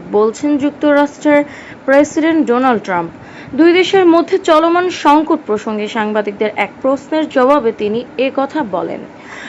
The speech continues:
অন্যদিকে হামলার ঘটনায় গভীর উদ্বেগ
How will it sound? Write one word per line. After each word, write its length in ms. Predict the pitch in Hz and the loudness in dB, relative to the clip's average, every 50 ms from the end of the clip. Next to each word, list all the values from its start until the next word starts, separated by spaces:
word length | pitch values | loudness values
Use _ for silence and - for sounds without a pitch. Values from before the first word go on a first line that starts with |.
| - - - | -10 -2 2
অন্যদিকে 540 | - 285 302 349 370 330 381 381 - 392 381 | 4 4 4 4 4 4 2 2 4 2 2
হামলার 760 | 339 - - - 294 302 330 339 311 240 208 214 247 330 415 - - - - - - - - - - | 0 -2 -2 2 2 4 4 4 4 4 4 4 2 0 -2 -6 -10 -20 -20 -18 -20 -20 -20 -18 -10
ঘটনায় 540 | - - 294 320 311 311 349 359 370 370 349 - - | -2 0 2 2 2 2 2 2 2 0 0 2 2
গভীর 300 | 320 320 311 370 403 392 | 2 6 6 6 6 6
উদ্বেগ 260 | 370 381 359 349 | 4 2 0 -2